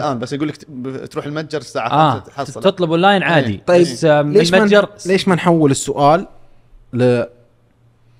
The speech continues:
Speaker 3: نشوف،
Speaker 2: حول السؤال عندك
Speaker 3: آه،
Speaker 2: المايك.
Speaker 3: نشوف ال-، ال-، الحبايب في الأهلي والنصر.
Speaker 2: عندك المايك.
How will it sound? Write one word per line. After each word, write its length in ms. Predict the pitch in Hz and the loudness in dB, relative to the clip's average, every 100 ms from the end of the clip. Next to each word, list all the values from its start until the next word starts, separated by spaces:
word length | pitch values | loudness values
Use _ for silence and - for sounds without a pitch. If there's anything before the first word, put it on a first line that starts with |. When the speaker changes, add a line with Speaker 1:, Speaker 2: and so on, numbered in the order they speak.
| _ _ - | _ _ -16
Speaker 3:
نشوف، 680 | 117 160 156 131 - - _ _ | -8 -2 -2 -4 -10 -20 _ _
Speaker 2:
حول 300 | - 196 123 | -6 -4 -2
السؤال 320 | 104 - 117 | -6 -6 -6
عندك 260 | 113 147 107 | -6 -6 -6
Speaker 3:
آه، 140 | 117 107 | -4 -4
Speaker 2:
المايك. 180 | 90 | -4
Speaker 3:
نشوف 580 | 120 - 165 143 - - | -6 0 0 0 -4 -12
ال-، 200 | 123 113 | -8 -6
ال-، 520 | 110 107 101 82 71 | -4 -6 -6 -8 -10
الحبايب 460 | 76 - 127 131 120 | -12 -8 -2 0 -2
في 80 | - | -4
الأهلي 360 | 123 120 113 117 | -4 -4 -6 -6
والنصر. 400 | 117 113 113 110 | -6 -8 -10 -6
Speaker 2:
عندك 300 | 170 131 123 | -6 -6 -6
المايك. 320 | 123 113 | -8 -8